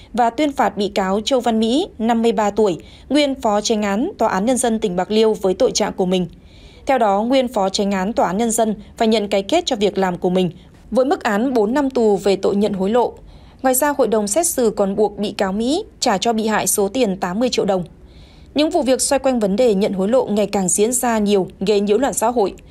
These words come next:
Một số bộ phận cán bộ lợi dụng chức quyền để trục lợi. Đứng trước những vụ việc trên, cơ quan lãnh đạo cần nhanh chóng vào cuộc, xử nghiêm,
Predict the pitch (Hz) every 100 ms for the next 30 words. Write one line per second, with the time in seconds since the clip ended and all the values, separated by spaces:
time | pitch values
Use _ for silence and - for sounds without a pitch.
0 | - - 233 220 214 220 269 214 202 -
1 | 185 214 247 208 - - - 226 185 226
2 | 196 302 339 226 190 175 170 175 185 170
3 | - - - - - - 233 226 311 320
4 | 247 240 269 185 190 - 226 196 - -
5 | 269 262 240 240 262 190 214 190 202 294
6 | 269 208 190 277 180 202 185 - - -
7 | - 254 196 254